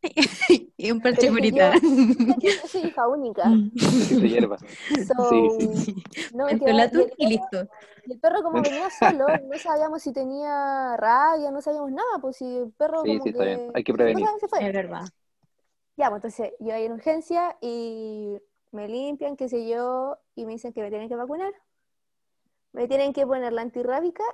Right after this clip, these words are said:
Speaker 2: y la antitétanos.
Speaker 3: Antitetánica.
Speaker 2: Filo.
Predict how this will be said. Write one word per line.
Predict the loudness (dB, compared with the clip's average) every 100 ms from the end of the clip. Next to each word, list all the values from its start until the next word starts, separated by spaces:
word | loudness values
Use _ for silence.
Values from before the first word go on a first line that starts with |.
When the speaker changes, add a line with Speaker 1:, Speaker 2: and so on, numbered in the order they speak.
| -10 _
Speaker 2:
y | -12
la | -8 -6
antitétanos. | -6 -8 -4 -2 0 -2 -4 -8 -10 _ _ _ _ _ _ _ _ _ _ _ _ _ _ _ _ _ -16
Speaker 3:
Antitetánica. | -6 -4 -2 -2 -4 -12 _ _ _ _ _ _ _ -18
Speaker 2:
Filo. | -12 -2 -2 -2